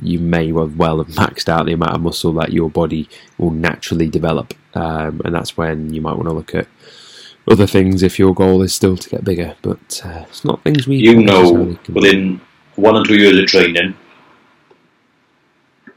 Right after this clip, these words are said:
Speaker 2: how good your genetics are.
Speaker 1: Oh, God, yeah.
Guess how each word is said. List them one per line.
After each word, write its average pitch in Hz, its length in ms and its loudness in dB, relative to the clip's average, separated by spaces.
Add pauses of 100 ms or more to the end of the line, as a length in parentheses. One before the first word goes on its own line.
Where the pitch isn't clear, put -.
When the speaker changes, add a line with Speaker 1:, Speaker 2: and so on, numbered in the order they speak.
Speaker 2:
how 92 600 4 (160)
good 92 140 -2
your 90 80 0
genetics 90 480 -2
are. - 180 -4 (800)
Speaker 1:
Oh, 123 60 4
God, 90 200 -2
yeah. 78 140 -6